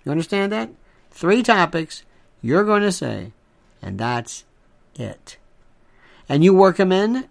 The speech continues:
every single time. And just when you think to yourself,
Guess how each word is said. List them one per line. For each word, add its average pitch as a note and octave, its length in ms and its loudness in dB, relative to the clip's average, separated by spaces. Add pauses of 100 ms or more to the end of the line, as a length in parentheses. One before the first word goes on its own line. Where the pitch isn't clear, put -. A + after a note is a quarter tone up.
(120)
every D#3+ 300 2
single D#3+ 320 0
time. F#3 360 -6 (300)
And E3 140 2
just G3+ 200 4
when F3 120 4
you F3+ 120 4
think F3 280 0
to E3+ 40 0
yourself, D3+ 380 -4